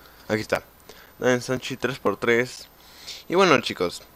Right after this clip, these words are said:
este es el cincuenta milímetros, la versión de cincuenta milímetros. Ah, dejen abrirlo, deja abrirlo.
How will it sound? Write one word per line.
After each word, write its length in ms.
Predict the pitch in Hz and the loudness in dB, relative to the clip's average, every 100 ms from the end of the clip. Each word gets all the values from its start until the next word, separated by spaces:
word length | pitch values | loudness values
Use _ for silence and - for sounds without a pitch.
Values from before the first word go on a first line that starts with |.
| - - - - | -20 -20 -18 -4
este 480 | 110 110 - 117 123 | -2 -2 2 4 4
es 220 | - - | 4 2
el 800 | 139 120 110 101 95 92 90 87 | 2 2 0 0 0 -2 -2 -4
cincuenta 480 | - 123 131 - 202 | -4 0 2 4 4
milímetros, 680 | 135 123 131 147 - 151 143 | 4 2 2 0 4 4 4
la 80 | 117 | 2
versión 520 | 101 - 117 139 175 - - - - - | 2 2 2 2 -4 -12 -20 -20 -20 -20
de 60 | - | -16
cincuenta 320 | 107 101 127 | -6 -4 0
milímetros. 520 | 123 107 117 139 147 | 0 0 -2 -2 -2
Ah, 200 | 127 98 | -2 -2
dejen 320 | - 90 - 113 | -2 -4 -2 -2
abrirlo, 420 | 87 104 110 156 | 0 -2 -2 -6
deja 240 | 127 107 | -8 -8
abrirlo. 340 | 110 104 120 | -4 -2 -4